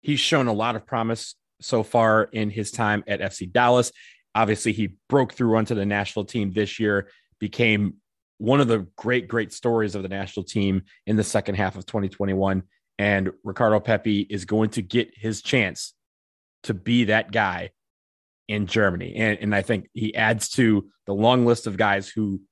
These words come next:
are currently playing in Germany in the Bundesliga and the Two Bundesliga. So congratulations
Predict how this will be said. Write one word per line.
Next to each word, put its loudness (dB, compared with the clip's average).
are -8
currently 0
playing 2
in -2
Germany -2
in -4
the 0
Bundesliga 2
and -4
the -8
Two -4
Bundesliga. -8
So 2
congratulations 2